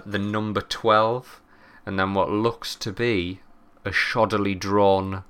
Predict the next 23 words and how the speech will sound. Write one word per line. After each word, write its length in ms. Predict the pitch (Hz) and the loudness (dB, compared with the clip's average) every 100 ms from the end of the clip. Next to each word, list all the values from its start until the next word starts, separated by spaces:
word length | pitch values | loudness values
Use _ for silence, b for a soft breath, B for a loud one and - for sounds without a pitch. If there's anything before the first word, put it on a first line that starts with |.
| b b b | b b b
picture 420 | - 104 - 98 95 | -6 -6 -2 0 0
of 100 | 87 | -2
a 80 | |
dog. 340 | 90 95 101 - _ B B B B B - | -4 -2 -2 -6 _ B B B B B -8
Uh, 200 | 98 92 | -4 -2
Moon 480 | 98 113 135 135 123 | -2 0 0 -2 -2
Studios, 1120 | - - 117 117 120 127 127 139 147 - - _ - | -6 -2 0 0 -2 -4 -4 -8 -10 -14 -16 _ -6
obviously 540 | 95 98 - 98 95 - | -6 -4 -4 -2 -4 -4
of 300 | 90 92 - - | -2 -2 -4 -4
Ori 360 | 95 98 104 | 0 0 0
and 180 | 123 101 | -6 -6
the 80 | 92 | -6
Will 340 | 90 98 98 | -4 -4 -2
and 100 | 98 | -2
the 80 | 92 | -2
Wisp 340 | 92 107 - - | -4 -4 -8 -8
and 160 | 95 92 | -8 -2
Ori 220 | 90 92 | 0 0
and 100 | 92 | -2
the 40 | |
Blind 340 | 92 98 95 95 | 0 0 0 0
Forest 340 | 107 110 - | -2 -2 -4
fame. 380 | - 117 120 | -8 -6 -6